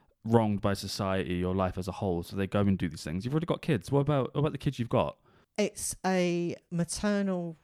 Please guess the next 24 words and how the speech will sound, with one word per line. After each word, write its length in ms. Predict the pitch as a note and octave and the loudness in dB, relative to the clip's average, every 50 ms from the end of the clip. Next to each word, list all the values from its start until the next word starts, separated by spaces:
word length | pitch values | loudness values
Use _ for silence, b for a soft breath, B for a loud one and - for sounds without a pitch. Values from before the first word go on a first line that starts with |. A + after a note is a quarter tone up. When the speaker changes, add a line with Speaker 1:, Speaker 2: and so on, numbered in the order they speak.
| _ | _
Speaker 2:
oddity 400 | F#3+ F3+ E3 F#3 F3 - - D#3+ | 0 0 0 0 -2 -2 -4 -2
that 160 | D3+ D#3 C#3+ - | -2 -2 -2 0
I 200 | D#3+ E3 E3 D#3+ - _ - | 0 0 0 -2 -4 _ -2
personally 400 | - F3+ E3+ - - E3 D#3 D3+ | 0 0 0 -2 -4 -6 -6 -6
do 180 | - D3+ D3+ | -6 -6 -6
not 140 | D3 D3 - | -6 -6 -6
understand. 580 | - D#3 C#3+ C#3+ - - - D#3+ C#3+ C#3+ C#3 D3 | -6 -6 -6 -6 -6 -6 -4 -4 -2 -2 -4 -4
A, 160 | C#3+ D3 - - D#3 | -4 -4 -4 -4 -6
it, 80 | - - _ _ F3+ D3+ - _ _ _ _ _ _ _ | -8 -8 _ _ -18 -18 -18 _ _ _ _ _ _ _
it's, 280 | G#3 G3+ - - - - | -2 -2 -2 -4 -4 0
it's 220 | - G3+ - - A#3 | 0 0 0 0 -2
a 60 | A3 | -4
thing. 420 | - - A#3 G3+ D#3 C#3 C#3 D3 - | -2 0 0 0 0 -2 -4 -4 -2
People 320 | - G#3+ G3 - F#3+ F#3+ | 0 0 0 0 -4 -6
say, 420 | - - - G3+ F#3+ F#3 E3+ D#3 - | -2 0 0 2 4 2 2 0 0
you 100 | - F#3+ | -2 -2
know, 120 | F3 D3+ E3 | 0 0 -2
"Why 280 | E3 E3+ F3+ F3 F#3+ | 0 0 2 4 4
are 40 | G3 | 4
you 160 | G3+ G3 F#3+ F#3 | 4 2 0 0
so 220 | - - F#3 F3 | -2 -2 -4 -4
desperate 540 | D#3+ - D#3+ D#3+ - - - - D3+ - - | -2 -2 -4 -4 -4 -6 -6 -6 -6 -6 -6
to 60 | - - | -10 -8
have 460 | - F3 E3+ D#3 D3+ D3 - - - | -4 -4 -2 -2 -4 -6 -10 -16 -20